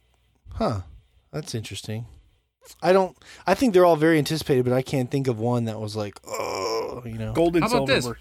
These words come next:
Speaker 2: huge.
Speaker 3: Pokemon Go.
Speaker 2: Yeah.
Speaker 3: And my ass.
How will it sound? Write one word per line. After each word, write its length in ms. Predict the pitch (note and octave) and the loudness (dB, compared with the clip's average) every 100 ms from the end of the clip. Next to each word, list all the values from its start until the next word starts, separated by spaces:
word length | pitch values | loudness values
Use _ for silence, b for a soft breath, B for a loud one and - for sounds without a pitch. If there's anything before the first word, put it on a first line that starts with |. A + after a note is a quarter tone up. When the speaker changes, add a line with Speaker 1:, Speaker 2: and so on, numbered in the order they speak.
| - | -8
Speaker 2:
huge. 400 | B2+ A#2+ A#2 - | -6 -6 -8 -4
Speaker 3:
Pokemon 420 | F#3 G3+ G#3 G3 | -2 0 -2 0
Go. 280 | A3+ E3 - - _ _ _ _ _ _ _ _ _ _ _ _ _ _ _ _ - | 0 -2 -6 -20 _ _ _ _ _ _ _ _ _ _ _ _ _ _ _ _ -10
Speaker 2:
Yeah. 360 | C#3 C3+ A#2+ A#2 _ _ _ _ _ _ _ _ _ _ - | -8 -6 -8 -12 _ _ _ _ _ _ _ _ _ _ -10
Speaker 3:
And 420 | G3 A#3 G#3+ F#3+ | -2 0 2 0
my 220 | F3 E3 C#3+ | 0 -4 -4
ass. 380 | E3+ A3 D3 A#2 | -2 0 0 0